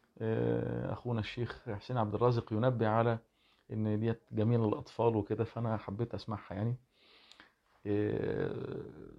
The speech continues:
بتاعت فاتح الأندلس.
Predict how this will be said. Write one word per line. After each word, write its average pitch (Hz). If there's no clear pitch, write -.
بتاعت 92
فاتح 120
الأندلس. -